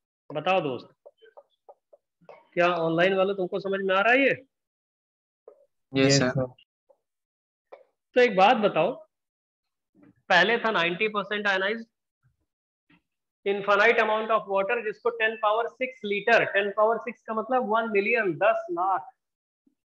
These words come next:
Speaker 1: लीटर पानी डाल दिया, मतलब infinite amount of water डालने पे वो ionize हो गया। तो conductance तो directly proportional to number of ions होता है। बताओ conductance बढ़ी या घटी?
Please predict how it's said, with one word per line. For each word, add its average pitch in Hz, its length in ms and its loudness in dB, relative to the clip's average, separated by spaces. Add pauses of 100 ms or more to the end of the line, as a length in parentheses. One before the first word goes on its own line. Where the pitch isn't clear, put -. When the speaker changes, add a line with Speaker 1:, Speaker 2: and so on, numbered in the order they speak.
(200)
Speaker 1:
लीटर 165 380 -4
पानी 175 280 0
डाल 131 220 -2
दिया, 123 220 -6
मतलब 151 360 -6
infinite 147 440 -2
amount 151 260 -4
of 156 140 -20
water 139 240 -2
डालने 135 260 0
पे 175 140 -4
वो 208 160 0
ionize 139 340 -4
हो 131 80 -14
गया। 135 140 0 (720)
तो 254 60 10 (120)
conductance 226 760 6
तो 269 160 4
directly 220 500 6
proportional 226 600 4
to 247 100 8
number 220 300 4
of 208 160 4
ions 247 360 6
होता 233 220 4
है। 226 160 4 (140)
बताओ 220 320 4
conductance 208 460 0 (100)
बढ़ी 175 300 4
या 254 80 6
घटी? 170 280 0